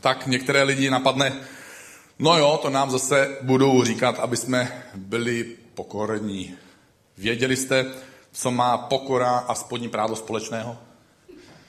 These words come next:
Že je to správné a vhodné, dokud není vidět, ale je to dost nevhodné, když se začne ukazovat.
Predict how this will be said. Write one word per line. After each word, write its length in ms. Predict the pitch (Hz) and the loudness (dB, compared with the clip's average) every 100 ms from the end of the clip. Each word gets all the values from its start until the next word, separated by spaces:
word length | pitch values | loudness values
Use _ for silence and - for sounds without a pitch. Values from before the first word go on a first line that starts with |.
| _ _ _ _ - _ - | _ _ _ _ -20 _ -12
Že 580 | 98 98 123 123 120 113 - - _ - | -10 -2 0 0 -2 -6 -16 -20 _ -12
je 260 | 110 120 | -2 -2
to 520 | 120 131 127 127 127 101 - - _ _ _ _ | 0 2 2 0 -4 -16 -20 -20 _ _ _ _
správné 580 | - - 110 110 123 120 | -16 -4 0 2 0 -2
a 440 | 113 110 107 - - | -2 -2 -6 -16 -14
vhodné, 640 | 87 117 123 113 113 - - - _ - _ _ | -6 -4 -2 -2 -4 -10 -20 -20 _ -20 _ _
dokud 440 | 110 117 117 117 - - - _ _ _ - | -8 -8 -6 -8 -10 -20 -20 _ _ _ -12
není 220 | 101 104 | -10 -8
vidět, 480 | 95 95 104 - - _ _ _ _ _ _ - | -8 -6 -6 -8 -20 _ _ _ _ _ _ -2
ale 140 | 117 | 0
je 60 | 113 | 0
to 100 | 110 | 0
dost 200 | 113 110 | -2 -2
nevhodné, 440 | 107 107 104 104 | 0 0 0 -2
když 160 | 101 98 | -2 -4
se 60 | |
začne 220 | - - | -4 -2
ukazovat. 540 | 107 117 110 98 - | 0 0 0 0 -2